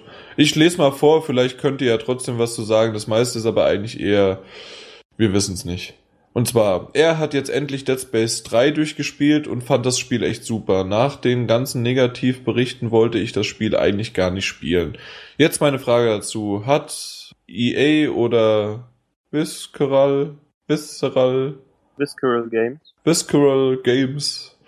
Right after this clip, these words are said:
Speaker 1: eine Fortsetzung geplant oder haben die sich irgendwann dazu geäußert? Wisst ihr da was vielleicht?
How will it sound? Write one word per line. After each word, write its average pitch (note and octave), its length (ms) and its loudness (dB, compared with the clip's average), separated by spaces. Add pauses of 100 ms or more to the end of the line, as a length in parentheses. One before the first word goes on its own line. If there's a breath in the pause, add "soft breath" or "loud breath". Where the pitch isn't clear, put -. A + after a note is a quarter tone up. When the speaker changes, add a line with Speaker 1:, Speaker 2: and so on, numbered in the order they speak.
(300 loud breath)
Speaker 1:
eine A#2 260 0
Fortsetzung C3 680 0
geplant A#2 460 0
oder A2+ 240 2
haben A2+ 240 2
die A2+ 100 -2
sich A#2 220 -8
irgendwann G#2+ 420 0
dazu G#2 340 0
geäußert? F#2 540 0
Wisst A#2+ 220 -4
ihr A2 260 4
da F#2+ 160 2
was F#2+ 180 0
vielleicht? - 540 -6